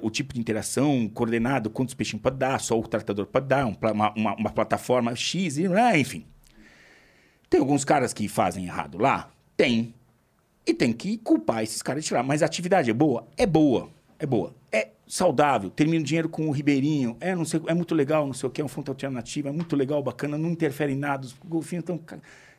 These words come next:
vem, comem algum peixinho, depois vão lá, co-, vivem a vida inteira. Os pesquisadores já tão estudando isso. Aí começa aqueles movimentos. Ah, que virou. Até esses dias virei um... Depois era manchete, Richard apoia ou coisa. Eu apoio mesmo, cara.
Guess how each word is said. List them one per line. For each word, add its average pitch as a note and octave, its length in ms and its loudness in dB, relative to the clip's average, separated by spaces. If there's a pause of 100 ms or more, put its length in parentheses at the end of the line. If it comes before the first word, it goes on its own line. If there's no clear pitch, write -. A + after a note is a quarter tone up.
vem, F#3+ 280 -4
comem E3 240 -4
algum D#3+ 220 -4
peixinho, E3 320 -2
depois E3 240 -2
vão E3 200 -4
lá, E3+ 160 -4
co-, D#3 180 -4
vivem D#3 340 -4
a C#3+ 60 0
vida D3 200 -6
inteira. C#3+ 360 2 (260)
Os - 80 -20
pesquisadores D#3+ 420 2
já C#3+ 100 2
tão D3+ 140 0
estudando C#3+ 360 -2
isso. C#3+ 140 -4 (520)
Aí D3 80 -2
começa A#2+ 280 -4
aqueles A2 180 -8
movimentos. F#2 520 -10
Ah, D#3+ 320 -8
que C3 160 -12
virou. A#2+ 540 0 (140)
Até A#2+ 180 -12
esses A#2+ 240 -14
dias A#2+ 240 -6
virei G#2+ 340 -4
um... G2 240 -4 (440)
Depois A2 300 -8
era B2 140 -4
manchete, A#2 520 -4
Richard A#2+ 480 -6
apoia A#2 580 -4
ou G#2 80 -6
coisa. B2 300 -4
Eu C#4 60 -4
apoio A3 340 -2
mesmo, D3 460 0
cara. - 360 -16